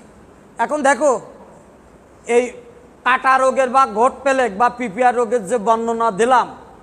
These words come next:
তো এরকম অবস্থা দেখে আমরা কি ফাইন্ড আউট করতে পারবো কি না যে এটাই হচ্ছে সেই আসাদ স্যারের পিপিআর? হ্যাঁ, এটাই হচ্ছে সেই বোলার মালেঙ্গা। হ্যাঁ,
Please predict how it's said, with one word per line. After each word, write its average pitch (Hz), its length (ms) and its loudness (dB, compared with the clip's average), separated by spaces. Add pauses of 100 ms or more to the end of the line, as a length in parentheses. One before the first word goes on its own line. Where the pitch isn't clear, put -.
(320)
তো - 60 -10 (120)
এরকম 254 460 2 (260)
অবস্থা 277 380 0 (1300)
দেখে 254 260 2 (180)
আমরা 247 240 -4
কি 269 160 -6 (140)
ফাইন্ড 233 280 0
আউট 277 180 2 (100)
করতে 269 260 -2 (140)
পারবো 254 320 2
কি 220 160 -4
না 233 160 2
যে 208 180 -4 (300)
এটাই 247 280 0
হচ্ছে 247 200 -6 (120)
সেই 233 140 -2 (140)
আসাদ 208 300 -6
স্যারের 226 300 -4
পিপিআর? 196 440 -4 (1400)
হ্যাঁ, 220 220 -4 (400)
এটাই 269 320 2
হচ্ছে 277 340 0
সেই 285 260 2
বোলার 262 460 2 (240)
মালেঙ্গা। 262 640 0 (1500)
হ্যাঁ, 247 260 0